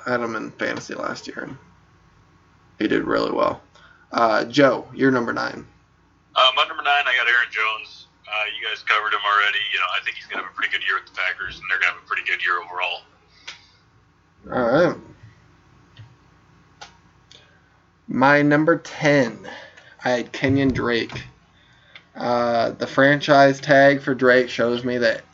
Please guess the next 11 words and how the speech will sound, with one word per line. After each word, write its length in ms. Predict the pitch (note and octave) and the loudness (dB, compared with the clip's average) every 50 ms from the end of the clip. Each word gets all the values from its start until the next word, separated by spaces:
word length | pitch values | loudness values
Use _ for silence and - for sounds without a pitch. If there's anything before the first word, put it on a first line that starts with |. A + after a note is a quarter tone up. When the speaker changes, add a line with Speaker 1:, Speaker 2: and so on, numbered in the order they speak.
| - | 0
Speaker 1:
Arizona 560 | A#2 A#2+ A#2+ A#2 A2+ A#2 A2+ A2+ A#2 A2+ A2+ A2+ | 2 2 4 2 2 2 2 2 2 2 0 -2
believes 440 | - A2 A2 A2 A2 A2+ A2+ A2+ | -2 -6 -8 -6 -4 -4 -4 -4
in 100 | A#2+ A#2 | -4 -2
him, 280 | A#2 A#2+ A#2+ A#2+ A#2+ A#2+ | -2 -2 -2 -4 -6 -8
paying 300 | - - A#2 A2 A2+ A2+ | -6 -2 -2 -2 -2 -2
him 160 | A2+ A2 A2 | -4 -6 -6
as 120 | A2+ - - | -6 -8 -10
a 60 | - | -8
top, 380 | G#2 A#2+ A2+ A2+ A2 - - - _ _ _ _ _ _ - | -4 0 2 2 2 0 -4 -12 _ _ _ _ _ _ -8
is 140 | - A#2 | -6 -4
it 140 | A#2 A2 - | -4 -6 -6